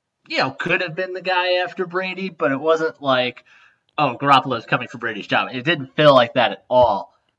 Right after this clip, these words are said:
Um, but when you draft a guy in the first round, I think it does feel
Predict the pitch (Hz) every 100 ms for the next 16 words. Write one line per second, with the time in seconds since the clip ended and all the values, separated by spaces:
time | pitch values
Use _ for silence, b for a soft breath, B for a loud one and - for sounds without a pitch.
0 | _ - 127 113 110 107 117 160 _ _
1 | _ - 123 127 127 151 156 151 139 131
2 | 120 - 135 - 131 120 110 104 98 123
3 | 110 127 110 - - 113 107 98